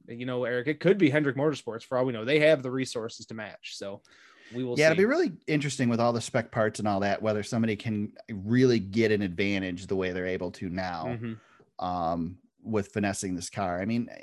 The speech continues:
Speaker 2: I, I guess, I guess you look at the Xfinity series, of course, it's not a spec series there. It's, it's,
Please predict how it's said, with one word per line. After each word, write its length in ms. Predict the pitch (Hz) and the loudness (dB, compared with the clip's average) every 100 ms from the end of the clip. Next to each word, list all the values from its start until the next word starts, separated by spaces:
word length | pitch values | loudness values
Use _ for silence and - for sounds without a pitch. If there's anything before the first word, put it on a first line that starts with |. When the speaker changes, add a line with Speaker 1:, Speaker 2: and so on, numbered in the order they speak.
| - - 90 95 87 | -16 -10 -8 -8 -2
Speaker 2:
I, 60 | 127 | 2
I 40 | |
guess, 360 | 143 135 - - - - - | 4 4 2 -8 -16 -14 0
I 100 | 139 | 4
guess 200 | 170 160 | 4 4
you 100 | 147 | 4
look 140 | 143 | 4
at 120 | 135 117 | 2 0
the 100 | 110 | -2
Xfinity 420 | - 135 123 113 | 2 2 4 2
series, 300 | - 107 113 | 2 0 0
of 40 | |
course, 180 | 135 120 | -2 -2
it's 140 | 117 | -2
not 140 | 135 117 | -2 -2
a 40 | |
spec 320 | - - 127 | -2 -2 -2
series 380 | - 123 101 98 | 0 -4 -2 -4
there. 260 | 101 95 104 | -4 -2 -2
It's, 300 | 101 - - | -4 -8 -8
it's, 420 | 101 90 - - | -8 -8 -10 -10